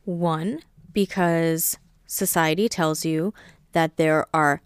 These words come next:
fifty different best practices for everything. You wanna lose weight? Here is the number one secret you need. And guess what? There's fifty secrets. There's fifty different kinds of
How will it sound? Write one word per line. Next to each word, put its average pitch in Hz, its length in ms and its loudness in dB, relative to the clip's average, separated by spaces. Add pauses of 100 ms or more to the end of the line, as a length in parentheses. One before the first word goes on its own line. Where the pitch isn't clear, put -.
fifty - 680 0
different 170 540 0 (280)
best 156 360 2
practices 165 720 0 (280)
for 180 260 -2 (140)
everything. 175 580 -4 (320)
You 208 240 0
wanna 240 320 4
lose 233 380 4
weight? 240 240 4 (180)
Here 220 380 0
is 226 140 0
the 202 100 4
number 196 500 4
one 180 280 4
secret 175 420 -2
you 180 160 0
need. 160 320 -2
And 165 160 -8
guess 180 320 -4
what? - 240 -8
There's 180 280 -2
fifty - 420 -8
secrets. - 680 -10 (360)
There's 160 320 -2
fifty 180 420 -4
different 160 380 -4
kinds 151 500 -4
of 151 500 -4